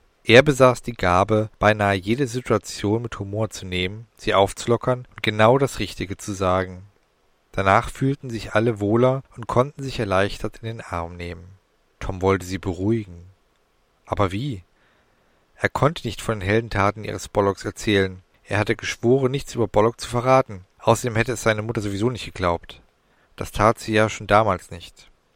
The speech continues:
Vermutlich würde es die ganze Sache auch noch verschlimmern. Dann würde sie denken, er sei auch noch verrückt. „Mama, ich, ich kann dir das erklären“, startete Tom einen Versuch. Hoffnungsvoll, mit verweinten Augen sah sie ihr ein und alles an.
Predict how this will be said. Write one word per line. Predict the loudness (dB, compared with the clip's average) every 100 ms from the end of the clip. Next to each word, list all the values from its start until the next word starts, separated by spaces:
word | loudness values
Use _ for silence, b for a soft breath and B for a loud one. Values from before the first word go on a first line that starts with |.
| _ -6
Vermutlich | -4 -4 -2 -4 -2
würde | 0 2
es | 0 -2
die | -2
ganze | 0 -2 -4
Sache | -2 0 0
auch | -2 -4
noch | -10
verschlimmern. | -14 -8 -8 -6 -10 -14 _ _ _
Dann | -6 -2
würde | 0 -2
sie | 0
denken, | 2 2 0 -4
er | -2
sei | 2 2
auch | 2
noch | -2
verrückt. | -4 -2 -4 -8 -20 -20 _ _ _ _
„Mama, | 0 2 4 2 0 -4 _ _
ich, | -8 -8 -10 B B B _
ich | -6 -4
kann | -2 -2
dir | -2
das | -2
erklären“, | -6 -2 2 4 2 -2 -14 _ _ _ _ _ -14
startete | 0 0 0 -6 -8
Tom | -6 -4
einen | -6 -6
Versuch. | -8 -6 -8 -8 -14 -20 _ _ _ _ _ _ _ _ _
Hoffnungsvoll, | -2 -2 -4 -10 -6 2 2 2
mit | -2
verweinten | -2 2 4 2 -2 -6
Augen | 0 2 2 -2
sah | -2 2 2
sie | 0
ihr | -4 0
ein | -2
und | -2 -4
alles | -4 -6
an. | -8 -8 -8